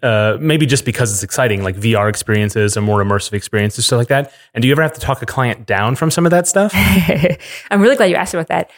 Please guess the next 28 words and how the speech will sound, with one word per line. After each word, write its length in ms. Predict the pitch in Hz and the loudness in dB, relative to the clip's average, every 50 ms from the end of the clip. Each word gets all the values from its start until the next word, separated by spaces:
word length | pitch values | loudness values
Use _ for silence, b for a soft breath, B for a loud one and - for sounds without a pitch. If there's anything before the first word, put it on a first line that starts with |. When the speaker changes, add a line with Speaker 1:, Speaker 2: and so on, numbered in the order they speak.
| b b b - | b b b -4
Speaker 2:
That's 180 | 196 220 - 247 | -2 -2 0 2
a, 260 | 240 208 185 170 165 - | 2 2 2 2 0 0
it's 140 | - 202 - | -2 0 0
a 80 | 254 196 | 0 2
really 300 | 165 175 180 190 190 170 | 2 4 4 4 2 2
big 240 | 143 160 165 160 - | 2 0 0 0 -2
topic 480 | - 156 147 147 - 156 170 - - _ - | -4 -4 -4 -2 -4 -6 -6 -8 -10 _ -4
in 80 | 165 107 | 0 0
Speaker 1:
Yeah. 300 | 104 107 - 151 151 151 | 2 2 0 -2 -4 -4
Speaker 2:
the 80 | 156 160 | -4 -4
training 380 | 156 - 170 156 156 156 156 | -4 -4 -4 -2 -2 0 0
industry 320 | 160 165 180 185 - 220 208 | 0 0 0 0 0 2 2
right 160 | 214 220 240 | 2 2 2
now, 200 | 247 247 254 254 _ _ _ _ _ _ _ | 0 0 0 -2 _ _ _ _ _ _ _
is, 500 | - 165 160 160 156 151 147 156 - - - _ - | 2 2 4 4 2 0 -2 -2 -4 -4 -4 _ -4
um, 380 | 151 147 147 147 139 139 143 - | -2 -2 -2 -2 -4 -6 -10 -12
is 160 | - 156 147 | -10 -6 -4
using 260 | 151 160 156 175 170 165 | -2 0 0 0 0 2
V 140 | 165 160 | 2 2
R 220 | 151 151 156 151 151 | 2 2 2 2 0
and 100 | 151 151 | -2 -2
when 140 | 151 147 143 | -4 -6 -6
it's, 300 | - - - - - - - | -6 -6 -6 -6 -6 -6 -4
when 200 | 170 165 170 170 | -2 0 0 2
it 140 | 170 160 165 | 2 0 0
is 260 | 180 156 151 151 156 | -2 -2 -2 -4 -4
useful, 680 | 156 160 160 - - - - 185 180 180 180 175 170 - - | -4 -4 -4 -4 -4 -4 -2 0 2 2 2 2 0 -2 -4
um, 520 | 170 160 147 143 139 139 135 131 131 139 | -4 -2 -2 -2 -2 -4 -6 -10 -16 -20